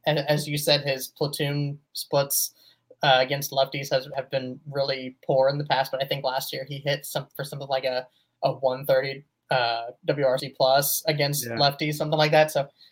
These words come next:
Speaker 1: um, if, if those platoon splits are really behind him and he is able to at least not be a complete black hole in left field,
Speaker 2: <laughs>
Speaker 1: um,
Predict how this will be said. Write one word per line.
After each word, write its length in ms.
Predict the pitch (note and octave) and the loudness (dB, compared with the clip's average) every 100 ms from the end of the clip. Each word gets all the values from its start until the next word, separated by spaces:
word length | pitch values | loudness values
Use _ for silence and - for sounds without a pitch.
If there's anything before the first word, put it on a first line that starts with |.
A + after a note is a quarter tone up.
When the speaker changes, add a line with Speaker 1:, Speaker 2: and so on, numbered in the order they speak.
| - | 0
Speaker 1:
um, 360 | D3 C3+ C3 C3 _ _ _ _ _ _ _ _ _ _ - | 6 6 6 0 _ _ _ _ _ _ _ _ _ _ 2
if, 240 | E3 D3+ - - | 2 2 -6 0
if 180 | C#3 - | 0 4
those 200 | D#3+ F3 | 6 6
platoon 400 | - D3 D#3 E3+ | 4 -4 0 -2
splits 320 | F3 D3 D3 | 0 0 0
are 80 | C#3 | -2
really 180 | D3 C#3+ | -2 -4
behind 440 | - - E3 F3+ | -6 0 2 2
him 320 | D#3 C3 C3 - _ _ _ E3+ | 0 -2 -6 -18 _ _ _ 2
and 420 | C#3+ C3+ B2+ - - _ | 2 2 -2 -8 -12 _
he 680 | - D3+ C3 B2+ B2+ B2 - _ _ _ _ _ _ _ _ _ | -8 -6 -4 -6 -6 -10 -16 _ _ _ _ _ _ _ _ _
is 580 | D3+ C3+ B2 B2 - - - | 2 4 4 0 -6 -4 2
able 320 | D3+ D3 D3 | 2 2 -2
to 300 | - D3 C3 | -4 -4 -2
at 140 | B2+ | -4
least 480 | C#3+ E3 D3 - - _ _ _ - | 0 0 0 -6 -12 _ _ _ -4
not 220 | D3 C#3 - | 0 0 0
be 160 | D#3+ C#3 | -2 0
a 180 | A#2+ C3 _ - | -2 -8 _ -14
complete 680 | - B2+ - - C#3+ D#3 E3 | -8 -8 -10 -8 -2 0 0
black 300 | D#3 B2 B2 | 2 2 2
hole 480 | - C3 B2+ A#2+ B2+ - | 4 6 6 2 -8 -4
in 180 | C#3 B2+ | -4 -2
left 320 | B2 B2 - | -6 -6 -2
field, 320 | D#3 D#3+ B2 A2+ - A#2+ | 4 6 4 2 -4 -12
Speaker 2:
<laughs> 280 | - - - | -14 -4 2
Speaker 1:
um, 560 | C#3 C#3 C3+ C3 B2 | 4 4 0 -2 -10